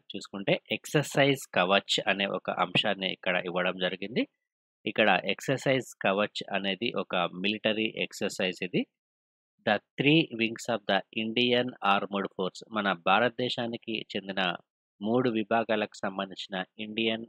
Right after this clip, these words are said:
ఆర్మ్డ్ ఫోర్స్ ఈ ఎక్సర్‌సైజ్‌ని చేస్తున్నాయి. మ్యాసివ్ జాయింట్ మిలిటరీ ఎక్సర్‌సైజ్ ఇది. దీని పేరు వచ్చేసి ఎక్సర్‌సైజ్ కవచ్. ఈ పేరు గుర్తుంచుకోండి. ఇది మనకు ప్రిలిమ్స్‌లో ఇంపార్టెంట్. ఎక్సర్‌సైజ్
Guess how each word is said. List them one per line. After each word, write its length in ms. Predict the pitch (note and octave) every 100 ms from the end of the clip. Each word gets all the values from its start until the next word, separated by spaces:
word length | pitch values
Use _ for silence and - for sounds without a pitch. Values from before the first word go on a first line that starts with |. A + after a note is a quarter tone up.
| -
ఆర్మ్డ్ 400 | G2+ G2+ G#2+ G2
ఫోర్స్ 360 | - G2 - D3+ G3+ -
ఈ 120 | G#2 G2+
ఎక్సర్‌సైజ్‌ని 760 | F#2+ - A#2 - G#2+ G2+ G2 F2+ F2
చేస్తున్నాయి. 600 | - F#2 - G2+ G2 A#2+ A#3+ _ _ _ _ _ _
మ్యాసివ్ 480 | G#2 A2 - C#3+ C#3+ - G#2+
జాయింట్ 540 | G#2+ A2 B2+ C3+ - -
మిలిటరీ 500 | G#2 G#2 G2 G#2 G#2
ఎక్సర్‌సైజ్ 600 | G2 - - G2 G#2 F#2 G2
ఇది. 200 | - C4 - _ _ _ _ -
దీని 180 | G#2 G#2
పేరు 260 | G#2+ A2+
వచ్చేసి 440 | D3 - A#2 - G#3 - -
ఎక్సర్‌సైజ్ 720 | - - B2+ - B2+ C3 - -
కవచ్. 500 | F2+ F2 F2 - - -
ఈ 100 | F2+
పేరు 280 | - G#2 G2+
గుర్తుంచుకోండి. 640 | F#2 - E2+ - F2 A#2+
ఇది 160 | A#3+ G#3+
మనకు 260 | G#2 F#2 -
ప్రిలిమ్స్‌లో 460 | G2 F#2 F2+ - E2+
ఇంపార్టెంట్. 500 | E2 E2+ E2 C3+ A3+ _ _ _ _ _
ఎక్సర్‌సైజ్ 960 | F2+ - _ A2 G2 - G#2 B2 G#3